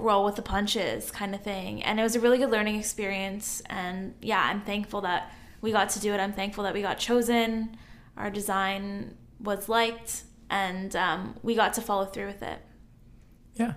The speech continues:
Speaker 2: and what matters is that the end product has delivered.
Speaker 1: <laughs>
Speaker 2: And like you said, yeah, when you push through it, you get what you want.
Speaker 1: Right, exactly.
Speaker 2: I think that's a, it's a good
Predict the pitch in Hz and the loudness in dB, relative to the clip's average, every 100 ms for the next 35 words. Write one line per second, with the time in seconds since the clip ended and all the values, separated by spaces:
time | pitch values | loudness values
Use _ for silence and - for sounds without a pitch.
0 | - - 143 127 127 - - 131 120 120 | -8 0 2 4 2 -2 0 4 8 10
1 | 123 123 131 113 117 - 117 117 120 113 | 10 8 6 6 6 6 2 4 2 4
2 | 117 110 110 - - - 127 110 113 107 | 4 6 4 0 -14 -4 0 4 4 6
3 | 127 156 - - 240 - - 247 - - | 4 2 -2 -6 -4 -2 -2 -4 -6 -8
4 | - 110 104 101 104 110 - 147 117 131 | 2 4 4 4 2 2 2 2 4 4
5 | 120 117 - 131 - 131 160 180 - - | 4 4 4 4 4 6 6 4 -6 -18
6 | - - - - - 117 123 131 131 139 | -20 -20 -20 -20 -2 4 6 6 4 2
7 | 139 - - 220 208 - - - - - | 0 -8 -6 -4 -4 -10 -16 -20 -16 -12
8 | 214 - 226 - - - - - - - | -12 -12 -16 -18 -20 -20 -20 -20 -20 -20
9 | - - - - - - - - - 110 | -20 -20 -20 -20 -20 -20 -20 -14 -8 -2
10 | 104 101 98 - 92 - - - - - | 2 2 2 2 2 2 -2 -6 -12 -6
11 | 107 110 120 | 0 4 4